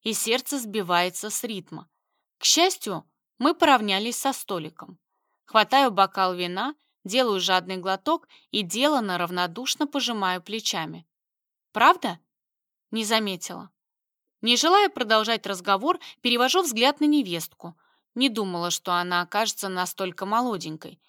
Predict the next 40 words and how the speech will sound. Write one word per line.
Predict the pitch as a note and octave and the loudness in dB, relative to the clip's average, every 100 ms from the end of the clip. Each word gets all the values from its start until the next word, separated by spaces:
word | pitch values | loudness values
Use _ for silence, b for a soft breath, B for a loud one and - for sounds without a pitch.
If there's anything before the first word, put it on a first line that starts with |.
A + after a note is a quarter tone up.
| _ _ _ | _ _ _
Тимур | - B3 A#3+ | -4 -2 0
так | B3 A#3+ | 0 2
описывал | A#3+ D4 E4+ - F#3 F#3 | 0 0 -2 -2 -4 -4
ее, | F3+ F3 E3 b b | -4 -6 -8 b b
что | - D#4 | -4 4
я | E4+ | 4
ожидала | C#4+ A3 A#3 C4+ | 4 4 4 4
увидеть | G#3+ G#3+ A3+ A#3 | 0 -4 -6 -6
нечто | G3+ G#3 - G3+ | -4 -4 -4 -6
среднее | - G3+ A#3 G#3 F#3+ | -6 -4 -4 -2 -2
между | F#3 F#3+ F#3+ F#3+ | -2 -6 -4 -4
Анджелиной | G3 F3+ F#3+ G3 F#3 F3+ | -2 -4 -6 -6 -6 -6
Джоли | F#3 F#3 C4 E4+ B B B | -2 0 0 -2 B B B
и | F4 | 0
Пресвятой | E4+ - G#3 - F3+ G#3+ G#3+ | 0 -2 -6 -6 -4 -2 0
Девой | F#3 F3+ | 0 0
Марией. | F#3 A3 G3 D#3 - _ _ _ _ - | 0 0 -2 -6 -14 _ _ _ _ -8
Мне | G#3 | -4
ужасно | G#3 G#3+ G#3+ F#3 | -2 0 0 0
любопытно | F3 F3 F#3+ F#3+ C#4+ A#3 | -6 -4 -4 -4 -6 -6
взглянуть | E3+ F#3 F#3 G#3+ G#3 | -8 -6 -6 -8 -6
на | F#3 | -4
женщину, | A#3 D4 - G3 E3 b b b | 0 0 0 -4 -8 b b b
которой | A#3+ C4+ C#4+ | -4 0 0
восхищался | A#3+ - A3 - A#3+ A#3+ G#3+ | 0 -4 -2 0 0 -2 -6
мой | A3 A3+ | -6 -6
муж. | F3+ C#3+ - _ _ _ _ _ - | -6 -10 -16 _ _ _ _ _ -2
Но | A#3 | -2
в | |
то | - D#4 | 0 0
же | D4 | 2
время | C#4+ F#4 E4+ | 2 2 2
я | A3+ G#3+ | 2 0
дико | B3 B3+ | -2 -4
нервничаю | A#3 B3 D#4 A#3+ - G3 | -2 -2 0 0 -2 -4
перед | F3 G#3 G#3 | -2 -2 -2
встречей | - - C#4 C#4+ G#3+ | -6 -2 -2 -2 -6
с | - | -6
этим | A3 G#3 | -6 -6
совершенством | G3 G3+ G3 - C4 D4+ - F#3 | -6 -4 -2 -2 0 -2 -2 -6